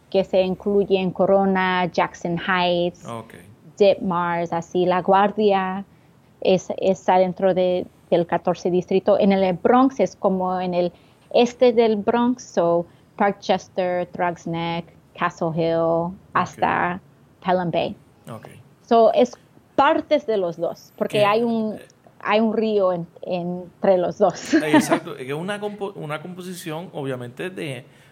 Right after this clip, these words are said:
Speaker 2: de puertorriqueños y de gente, este, de minoría.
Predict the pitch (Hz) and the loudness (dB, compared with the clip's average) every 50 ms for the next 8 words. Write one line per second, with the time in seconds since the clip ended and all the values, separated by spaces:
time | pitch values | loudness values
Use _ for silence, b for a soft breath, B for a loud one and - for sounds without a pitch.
0 | b _ _ - 117 110 - - 113 107 101 - 120 110 104 104 98 - - 107 | b _ _ -12 -12 -12 -12 -12 -14 -14 -12 -12 -12 -12 -12 -14 -16 -18 -16 -16
1 | 107 123 156 175 196 214 202 202 202 - 175 165 139 131 123 120 120 123 113 104 | -14 -14 -14 -12 -12 -12 -10 -12 -12 -12 -12 -12 -12 -10 -10 -10 -8 -10 -10 -10
2 | 101 110 151 156 143 - 170 165 160 151 151 143 139 139 143 143 131 120 113 120 | -12 -14 -16 -16 -14 -12 -12 -10 -8 -8 -8 -10 -10 -12 -12 -12 -12 -12 -12 -12
3 | 113 117 117 117 110 107 - - 104 - | -14 -14 -16 -16 -18 -18 -16 -16 -16 -16